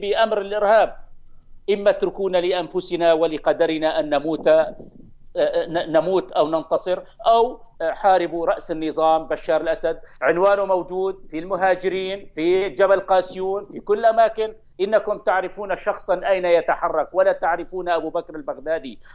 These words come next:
وبشار الكيماوي أين يجدون، يو-، يوجدون.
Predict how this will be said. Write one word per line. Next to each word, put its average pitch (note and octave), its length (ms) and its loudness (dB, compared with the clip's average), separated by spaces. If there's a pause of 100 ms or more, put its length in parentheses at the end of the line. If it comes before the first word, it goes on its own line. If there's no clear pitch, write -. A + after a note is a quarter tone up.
وبشار G3+ 460 4
الكيماوي F#3+ 680 2
أين F#3+ 140 2
يجدون، F3 680 -4
يو-، D#3 200 -8
يوجدون. E3 680 -4